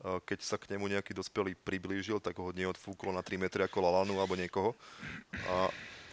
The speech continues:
a čo, a čo je dneska? Dneska je Shea Ojo proste hráč na, na odstrel. V živote neurobí kariéru, e, v prvoligovom tíme v Anglicku. Možno, že v Poľsku, hej, ale v Anglicku nie. Takže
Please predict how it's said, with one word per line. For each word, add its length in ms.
a 160
čo, 160
a 80
čo 160
je 80
dneska? 240
Dneska 320
je 80
Shea 80
Ojo 240
proste 400
hráč 400
na, 240
na 160
odstrel. 480
V 160
živote 240
neurobí 320
kariéru, 480
e, 40
v 120
prvoligovom 560
tíme 240
v 80
Anglicku. 400
Možno, 240
že 80
v 80
Poľsku, 400
hej, 160
ale 160
v 100
Anglicku 380
nie. 160
Takže 320